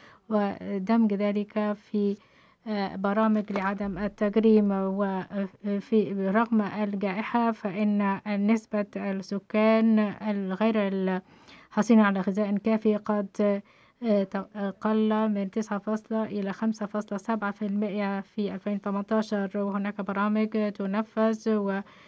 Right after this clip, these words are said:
آه، صندوق الاستئمان للاحتياجات الأساسية وبرنامج الخدمات الوطنية للتأمينات، و،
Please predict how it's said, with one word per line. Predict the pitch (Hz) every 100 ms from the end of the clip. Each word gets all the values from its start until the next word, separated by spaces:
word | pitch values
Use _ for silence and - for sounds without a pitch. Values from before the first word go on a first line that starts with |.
| - - 240
آه، | 214 190 185 190 202
صندوق | - 208 202 214 220 214
الاستئمان | 202 196 202 - - 208 220 220 214
للاحتياجات | 196 190 - 202 214
الأساسية | 196 190 196 196 220 208
وبرنامج | 202 208 214 208
الخدمات | 190 190 202 214 214
الوطنية | 190 190 196 214 214
للتأمينات، | 196 190 190 202 175 190 185 202 226 226 220 -
و، | 202